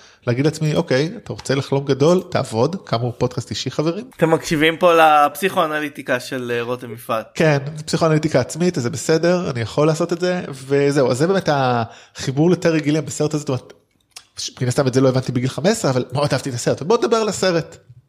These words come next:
Speaker 2: אוקיי, בוא
Speaker 1: בוא
Speaker 2: נדבר על הסרט.
Speaker 1: בוא נדבר על הסרט. אה, על מה הסרט? עלילה בקצרה, בעולם פוסט-אפוקליפטי, בפ-, ב-, אני חושב שזה קורה בפילדלפיה, כן, זה פילדלפיה עצמה.
Speaker 2: פילדלפיה ובול-, ובולטימור.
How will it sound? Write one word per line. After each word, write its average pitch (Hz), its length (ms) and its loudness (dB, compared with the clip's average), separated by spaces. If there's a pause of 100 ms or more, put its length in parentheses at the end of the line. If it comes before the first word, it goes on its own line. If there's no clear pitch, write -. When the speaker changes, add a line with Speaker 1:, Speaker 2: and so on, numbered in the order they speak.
(420)
Speaker 2:
אוקיי, 151 260 -12
בוא 139 160 -8
Speaker 1:
בוא 156 80 -2
Speaker 2:
נדבר 175 180 -2
על 190 80 -2
הסרט. 190 640 -6
Speaker 1:
בוא 202 120 0
נדבר 196 180 2
על 190 60 6
הסרט. 175 500 2
אה, 151 180 2
על 160 160 -2
מה 180 80 2
הסרט? 185 300 0
עלילה 151 320 2
בקצרה, 170 640 -2 (720)
בעולם 139 580 4
פוסט-אפוקליפטי, 165 760 -2
בפ-, 139 320 -8
ב-, 123 60 0
אני 123 280 2
חושב 190 140 -4
שזה 208 100 -6
קורה 160 160 4
בפילדלפיה, 143 580 0
כן, 135 160 -2
זה 110 80 -10
פילדלפיה 120 480 0
עצמה. 180 320 0
Speaker 2:
פילדלפיה 160 440 -2
ובול-, 131 320 -4 (160)
ובולטימור. 113 640 -10